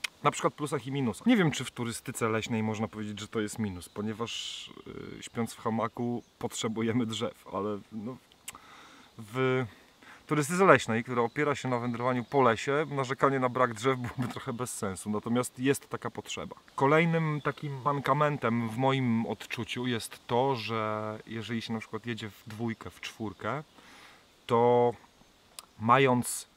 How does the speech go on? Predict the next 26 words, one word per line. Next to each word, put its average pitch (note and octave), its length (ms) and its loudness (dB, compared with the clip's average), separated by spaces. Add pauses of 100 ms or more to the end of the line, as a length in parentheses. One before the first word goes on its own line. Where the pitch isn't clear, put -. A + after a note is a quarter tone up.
(140)
hamaki, B2+ 680 0
jesteście C3 460 -6
zmuszeni A#2 420 -4
zabierać A#2 380 -4
trochę A2 220 -6
więcej A2+ 280 -6
sprzętu. G2 400 -6
Dlaczego? G#2 420 -4
Ponieważ, G#2 540 -4 (460)
e, G2+ 340 -6
do A2+ 100 -4
każdego A2+ 360 -4
hamaka A2 380 -2
właściwie G2+ 400 -6
potrzebna G2 440 -8
jest - 160 -10
jedna F#2+ 220 -8
plandeka, F#2 440 -8
więc F#2 220 -10
jeżeli F#2+ 260 -10
jedziecie F#2 320 -10
w F#2 60 -14
dwójkę F#2+ 400 -10
czy - 140 -14
w - 100 -20
czwórkę, F#2 500 -10